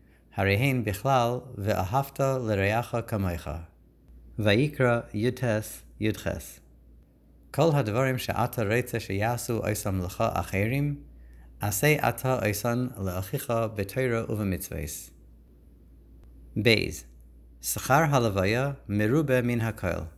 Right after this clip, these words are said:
והוא החוק שחקקו אברהם אבינו, ודרך החסד שנהג בה, מאכיל עוברי דרכים, ומשקה עושן, ומלווה עושן.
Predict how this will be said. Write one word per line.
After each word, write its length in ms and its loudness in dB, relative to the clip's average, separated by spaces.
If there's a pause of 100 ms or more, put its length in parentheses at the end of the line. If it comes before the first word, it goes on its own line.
(560)
והוא 300 2
החוק 440 0 (140)
שחקקו 680 -2 (100)
אברהם 440 0
אבינו, 440 0 (540)
ודרך 420 2
החסד 540 0
שנהג 540 0
בה, 200 0 (720)
מאכיל 420 0
עוברי 400 4
דרכים, 640 0 (300)
ומשקה 640 0
עושן, 440 -2 (640)
ומלווה 680 4
עושן. 320 -8